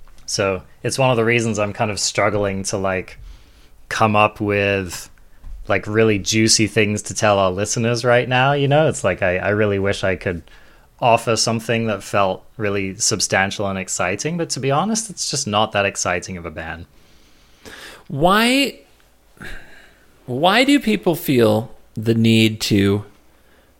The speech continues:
Speaker 2: I, I think people like being right more than campaigning for what is good, because
Speaker 1: Mm.
Speaker 2: a lot of people are on board with, like, yep, they have to do the Uro thing to make money. And
Speaker 1: Yeah.
Speaker 2: I have trouble accepting that course of logic, because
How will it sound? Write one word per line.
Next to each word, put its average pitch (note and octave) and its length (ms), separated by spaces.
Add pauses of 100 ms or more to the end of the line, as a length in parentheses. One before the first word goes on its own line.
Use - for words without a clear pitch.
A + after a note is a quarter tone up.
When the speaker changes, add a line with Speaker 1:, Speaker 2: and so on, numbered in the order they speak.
(440)
Speaker 2:
I, D3 220
I - 20
think A3 240
people G3 300
like C#3 340
being C3 320
right A2 280
more G#2+ 220
than G#2+ 160
campaigning G#2+ 640
for A2 180
what G#2 180
is G2 180
good, A#2 420
because A2+ 440
Speaker 1:
Mm. G#2+ 160
Speaker 2:
a A2 60
lot A#2 380
of C3+ 120
people C3 360
are A#2 160
on A2 180
board G#2+ 280
with, G#2+ 360
like, G2+ 280
yep, A#2+ 280
they A#2 120
have A2 260
to A2 120
do G#2 200
the G#2 140
Uro G2 320
thing G2 300
to - 100
make F#2 260
money. F2+ 320 (640)
And A2+ 360
Speaker 1:
Yeah. F#2+ 260 (200)
Speaker 2:
I E3+ 160
have A#3 200
trouble F3 340
accepting B2+ 680
that C#3 300 (440)
course C3 300
of C#3 100
logic, C#3 580
because A2+ 800